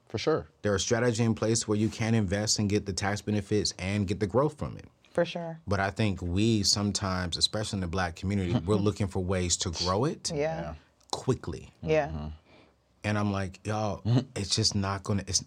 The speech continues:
Speaker 2: it's not healthy if you're growing it quickly."
Speaker 1: Yeah.
Speaker 3: Yeah.
Speaker 2: And it's like, today we've been able to build, you know, wealth to a point to where I feel very, very confident, uh, that the company will do well, my family will be well.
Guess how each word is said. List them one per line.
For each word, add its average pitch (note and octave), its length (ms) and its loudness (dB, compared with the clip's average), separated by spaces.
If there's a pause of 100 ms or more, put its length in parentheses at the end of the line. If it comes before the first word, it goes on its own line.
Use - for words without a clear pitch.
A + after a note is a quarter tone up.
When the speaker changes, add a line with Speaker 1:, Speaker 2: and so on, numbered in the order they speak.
(100)
Speaker 2:
it's - 160 2
not G#2 260 -2
healthy G2+ 440 -2
if F2+ 100 -6
you're E2 100 -4
growing E2+ 300 -4
it C#2+ 100 -8
quickly." E2+ 440 -8
Speaker 1:
Yeah. E2+ 180 -4
Speaker 3:
Yeah. D#3+ 240 -4 (440)
Speaker 2:
And F#2 120 0
it's F2+ 120 0
like, F2+ 160 -2
today G#2 360 2
we've G2+ 220 0
been G2 120 0
able F#2+ 180 -2
to F2+ 80 -2
build, F2+ 500 -2 (560)
you G2+ 140 -2
know, F#2 140 0
wealth F#2 460 0 (120)
to F#2+ 160 -4
a D#2 40 -2
point G2 380 -4
to F#2 100 -4
where E2+ 400 -2 (1300)
I G2 120 0
feel G2+ 220 0
very, G2 360 2
very F2+ 280 0
confident, F2 600 -4 (840)
uh, F2+ 140 -2
that D#2+ 140 -2
the - 60 -12
company G#2 380 0
will F#2+ 120 0
do F#2 160 -2
well, F2 400 -4 (760)
my F2 80 -4
family F#2 460 -4
will F#2 120 -2
be E2+ 180 -4
well. E2 360 -4